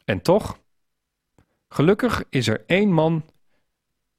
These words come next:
met wie de Heere zijn zorgen en ook zijn plannen kan delen. In Genesis zes,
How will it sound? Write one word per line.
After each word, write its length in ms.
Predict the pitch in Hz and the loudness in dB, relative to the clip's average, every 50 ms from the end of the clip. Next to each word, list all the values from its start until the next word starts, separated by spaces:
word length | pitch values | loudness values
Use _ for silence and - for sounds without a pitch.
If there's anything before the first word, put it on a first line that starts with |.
| _ | _
met 200 | _ - 135 117 | _ -4 -4 -2
wie 140 | 123 127 117 | -2 -2 -2
de 100 | 104 95 | -2 0
Heere 380 | 95 110 143 151 151 147 139 120 | 0 2 2 2 2 2 0 0
zijn 360 | - - 127 131 143 147 139 | 0 0 0 2 2 0 0
zorgen 560 | - - 123 123 123 120 - 127 143 160 160 _ _ _ _ _ _ _ _ _ _ _ _ _ | 0 0 0 0 0 -2 -4 -6 -6 -6 -10 _ _ _ _ _ _ _ _ _ _ _ _ _
en 180 | - 113 107 107 | -6 -4 -2 0
ook 260 | - 127 135 135 - - | 0 0 0 0 -2 -6
zijn 320 | - 107 107 113 113 117 | -6 -2 -2 -2 -2 -2
plannen 400 | - - 185 175 135 104 92 82 | 0 0 0 2 2 0 -2 -4
kan 160 | - - 98 95 | -4 -4 -2 -2
delen. 440 | 98 95 90 87 82 78 82 87 _ _ _ _ _ _ _ _ _ _ _ _ _ _ _ _ _ _ _ _ _ _ _ _ _ _ _ _ _ _ _ _ _ _ _ _ _ _ _ _ _ _ _ _ _ | 0 0 0 -2 -4 -6 -8 -12 _ _ _ _ _ _ _ _ _ _ _ _ _ _ _ _ _ _ _ _ _ _ _ _ _ _ _ _ _ _ _ _ _ _ _ _ _ _ _ _ _ _ _ _ _
In 160 | - 143 143 | -2 -2 0
Genesis 520 | - - 147 143 139 123 - - 110 98 | 0 2 2 2 0 0 -2 -2 -4 -4
zes, 580 | - - 113 110 151 139 - - - - - - | -4 -4 -2 0 0 0 0 -2 -6 -12 -14 -16